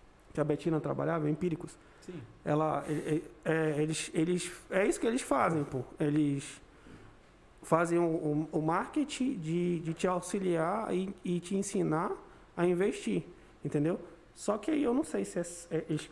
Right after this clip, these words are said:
Speaker 1: e não tem interesse a não ser vender o, o, o serviço deles, é, na compra e venda. Que, porque, por exemplo, quando eu, a, em dois mil e doze,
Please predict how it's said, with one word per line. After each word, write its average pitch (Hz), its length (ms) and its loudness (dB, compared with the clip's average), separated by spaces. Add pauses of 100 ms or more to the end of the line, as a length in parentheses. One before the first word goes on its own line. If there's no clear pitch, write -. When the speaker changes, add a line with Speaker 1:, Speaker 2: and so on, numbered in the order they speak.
(120)
Speaker 1:
e 170 140 2
não 196 140 2
tem 190 200 2
interesse 185 540 2
a 165 120 2
não 165 120 2
ser 160 200 0
vender 156 420 2
o, 247 60 0
o, 139 580 -4 (100)
o 135 40 -4
serviço 139 440 0
deles, 151 400 -2 (600)
é, 151 500 2
na 165 120 2
compra 196 240 0
e 220 40 2
venda. 170 320 2 (1000)
Que, 160 140 -2
porque, 170 520 2
por 175 100 0
exemplo, 170 220 0
quando 208 240 -2
eu, 180 140 -8 (160)
a, 156 600 0
em 147 80 0
dois 143 180 0
mil 170 240 0
e 233 40 -2
doze, 143 540 -2